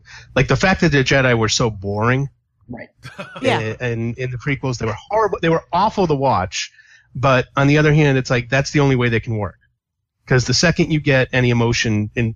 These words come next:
Speaker 1: invested in these, in these powerful people, then they start to fuck things up.
Speaker 2: There's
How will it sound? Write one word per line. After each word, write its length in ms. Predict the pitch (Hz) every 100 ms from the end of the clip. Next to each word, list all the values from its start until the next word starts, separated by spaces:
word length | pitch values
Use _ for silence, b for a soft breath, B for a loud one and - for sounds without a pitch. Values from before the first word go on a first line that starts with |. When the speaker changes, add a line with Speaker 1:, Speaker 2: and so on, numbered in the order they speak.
| -
Speaker 1:
invested 560 | 127 120 120 117 123
in 120 | 104 104
these, 240 | 101 -
in 460 | 151 113 107 104 101
these 140 | - 104
powerful 440 | - 117 107 -
people, 460 | 101 131 127 98 95 B B -
then 140 | 131
they 80 | 120
start 240 | 113 117
to 80 | 110
fuck 240 | 101 101 -
things 180 | 95
up. 160 | 92 - _ -
Speaker 2:
There's 160 | 143